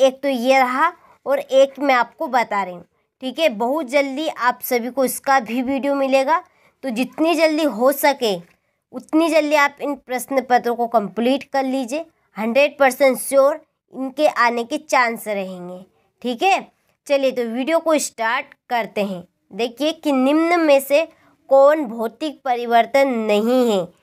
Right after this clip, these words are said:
इसका आपका आंसर है एलपीजी, ठीक है। दूसरा है दही में पाया जाता है,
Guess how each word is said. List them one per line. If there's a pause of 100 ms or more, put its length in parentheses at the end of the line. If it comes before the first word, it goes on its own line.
(200)
इसका
आपका
आंसर
है (320)
एलपीजी, (760)
ठीक
है।
दूसरा
है (160)
दही
में
पाया
जाता
है,